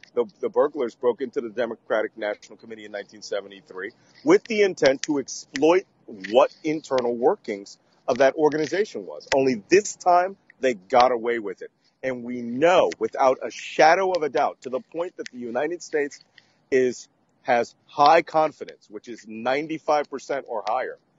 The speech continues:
we kill people with seventy-five percent confidence with drones,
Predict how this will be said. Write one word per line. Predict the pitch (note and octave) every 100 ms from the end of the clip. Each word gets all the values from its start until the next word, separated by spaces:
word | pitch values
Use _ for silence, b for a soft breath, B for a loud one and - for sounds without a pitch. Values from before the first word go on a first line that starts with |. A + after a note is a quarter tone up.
| _ _
we | C3+ D3
kill | - - F3+ F#3
people | D#3 C3 A#2 A2 G2 - _ _ _ -
with | A#2+ -
seventy-five | - C#3 A#2+ A#2 A2+ B2 G#2+ -
percent | A2 - G2 -
confidence | A#2 G#2+ - E2+ -
with | - E2+
drones, | - G2+ E2 _ -